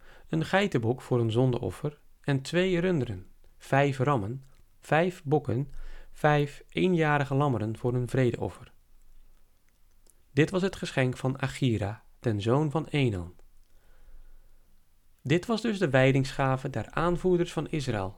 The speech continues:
voor het altaar op de dag dat het gezalfd werd. Twaalf zilveren schotels, twaalf zilveren schalen,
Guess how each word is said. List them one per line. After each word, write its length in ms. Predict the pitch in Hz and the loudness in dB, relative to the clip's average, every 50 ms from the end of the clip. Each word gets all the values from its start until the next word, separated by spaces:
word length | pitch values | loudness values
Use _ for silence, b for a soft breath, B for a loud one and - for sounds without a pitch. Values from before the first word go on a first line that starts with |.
| - | -16
voor 240 | - - - 156 151 | -14 -6 -4 -2 -2
het 140 | 143 135 - | -2 0 0
altaar 460 | - 151 160 160 - 175 175 175 175 - - - | 2 2 2 2 2 0 0 -2 -4 -10 -16 -16
op 140 | - 135 - | -16 -8 -6
de 100 | - 135 | -6 0
dag 340 | 131 131 127 131 - - - | 2 2 2 2 -2 -6 -4
dat 120 | - 127 | -4 -2
het 120 | 139 139 - | -2 -4 -6
gezalfd 420 | - 165 143 185 190 185 180 - | -8 -2 2 2 4 2 2 0
werd. 320 | - 95 92 - - - - - - - - - - - - - - - - - - - - - - - - - - - - - | -4 -6 -6 -8 -14 -20 -20 -20 -20 -20 -20 -20 -20 -20 -20 -20 -20 -20 -20 -20 -20 -20 -20 -20 -20 -20 -20 -20 -20 -20 -18 -4
Twaalf 440 | - - 143 156 170 190 208 - | 2 4 6 6 6 4 2 -2
zilveren 420 | - - - 135 120 139 170 185 175 | -4 -4 -2 -2 0 -2 -2 -4 -6
schotels, 680 | - - 123 107 101 - - 139 139 - - - - - - - - - - - - - _ _ - - _ | -2 -2 -2 -2 0 -2 -4 -6 -6 -8 -14 -18 -20 -20 -20 -20 -20 -20 -20 -20 -20 -20 _ _ -20 -20 _
twaalf 460 | - - 143 156 170 185 214 214 - | 2 4 6 6 6 4 2 -2 -4
zilveren 440 | - - 135 127 123 120 139 156 151 | -2 0 2 2 2 0 -2 -4 -4
schalen, 560 | - - - - 98 98 98 120 139 151 | -6 -6 -4 -4 -4 -4 -4 -4 -6 -6